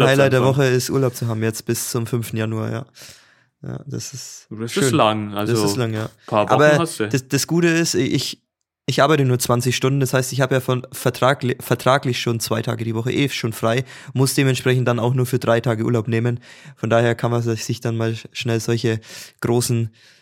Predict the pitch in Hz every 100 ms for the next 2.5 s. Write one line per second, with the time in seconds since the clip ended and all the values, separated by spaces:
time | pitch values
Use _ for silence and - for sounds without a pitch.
0 | - 107 107 107 107 - 113 110 - _
1 | _ _ _ _ _ _ - 110 110 117
2 | 110 110 117 110 110